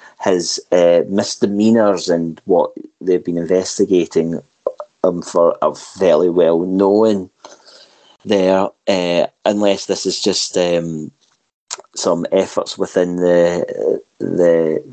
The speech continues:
the new ownership group to start to lay the foundations for Vince moving on, and that not to cause a shock to the markets and therefore negatively impact the, the share price.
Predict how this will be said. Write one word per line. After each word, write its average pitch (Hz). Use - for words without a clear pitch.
the 98
new 92
ownership 104
group 101
to -
start -
to 104
lay 95
the 92
foundations 98
for 98
Vince 92
moving 98
on, 98
and 90
that -
not 101
to -
cause 95
a 95
shock -
to 101
the 98
markets 92
and 92
therefore 92
negatively 90
impact -
the, 87
the 92
share -
price. -